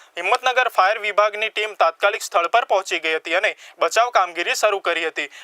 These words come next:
પાણી વચ્ચે ચાર જેટલા મકાનોના રહીશો ફસાયા હતા. ફાયર વિભાગની ટીમે હાલ સુધીમાં બે બાળકો અને એક મહિલાને સલામત રીતે બહાર કાઢ્યા છે, જ્યારે બાકીના લોકોને પણ સુરક્ષિત સ્થળે ખસેડવાની કામગીરી ચાલુ છે.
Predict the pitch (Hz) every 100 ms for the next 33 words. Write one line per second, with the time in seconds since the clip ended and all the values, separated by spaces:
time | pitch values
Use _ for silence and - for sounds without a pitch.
0 | - 170 175 247 247 277 254 - 185 233
1 | 214 220 226 190 196 196 196 185 170 175
2 | 254 262 190 190 170 170 - 151 - -
3 | - 170 208 247 220 240 233 247 233 233
4 | 170 170 180 196 202 185 202 160 151 220
5 | 247 247 247 262 233 208 170 - - 202
6 | 240 214 185 185 208 214 - 185 240 254
7 | 233 214 220 180 175 170 160 156 160 160
8 | 185 180 - - - 160 165 240 254 240
9 | 220 226 214 220 190 - 175 214 - 247
10 | 214 - 190 208 240 - - 185 202 190
11 | 190 233 233 208 190 214 233 214 180 165
12 | 170